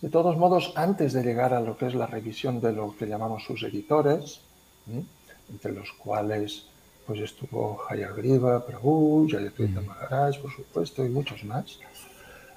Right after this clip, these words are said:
Speaker 1: ah, algunos más. Antes de eso, eh, primero venía la, la transcripción de sus cintas.
Speaker 2: Claro.
Speaker 1: Y Srila Prabhupada esas cintas, eh,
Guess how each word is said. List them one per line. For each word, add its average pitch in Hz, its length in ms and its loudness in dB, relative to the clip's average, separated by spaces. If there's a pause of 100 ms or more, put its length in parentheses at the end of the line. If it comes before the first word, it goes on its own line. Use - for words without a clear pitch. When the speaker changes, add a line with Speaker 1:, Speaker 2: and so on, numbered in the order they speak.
(180)
Speaker 1:
ah, 101 240 0
algunos 110 480 2
más. - 280 -6 (540)
Antes 160 500 8
de 139 160 12
eso, 165 460 2 (100)
eh, 127 240 6 (800)
primero 143 340 10
venía 147 380 12
la, 113 480 10 (240)
la 123 140 2
transcripción 123 760 2
de 110 180 0
sus - 300 -6
cintas. - 640 -10 (400)
Speaker 2:
Claro. 110 300 -2
Speaker 1:
Y 120 80 0
Srila 139 280 2
Prabhupada 160 480 8
esas 143 340 0
cintas, 151 840 0 (960)
eh, 120 60 -4